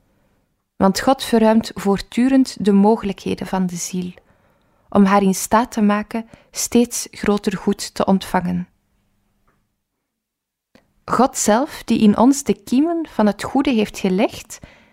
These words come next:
en van wie alle initiatief tot heiligheid uitgaat, modelleert het blok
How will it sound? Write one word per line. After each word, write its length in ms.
en 180
van 220
wie 220
alle 320
initiatief 680
tot 280
heiligheid 640
uitgaat, 680
modelleert 680
het 300
blok 480